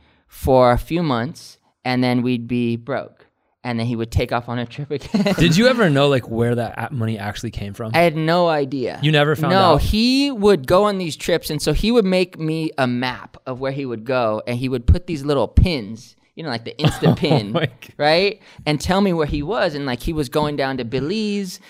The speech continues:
Speaker 1: and he was go-, and then he was going from, like, Be-, Belize to Ohio or something, and then,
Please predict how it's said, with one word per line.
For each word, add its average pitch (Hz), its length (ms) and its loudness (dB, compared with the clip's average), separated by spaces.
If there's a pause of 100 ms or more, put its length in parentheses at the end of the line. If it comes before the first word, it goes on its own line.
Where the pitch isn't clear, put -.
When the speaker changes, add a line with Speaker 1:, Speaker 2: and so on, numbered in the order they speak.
(180)
Speaker 1:
and 147 100 0
he 156 140 4
was 143 160 2
go-, 147 260 4
and 147 160 0
then 151 100 0
he 165 40 0
was 170 100 0
going 202 200 4
from, - 120 -2
like, 131 200 -2
Be-, 135 200 0 (120)
Belize 170 440 -2
to 107 140 -2
Ohio 175 560 -2
or 180 100 -4
something, 170 500 -10 (720)
and 151 220 0
then, 139 500 0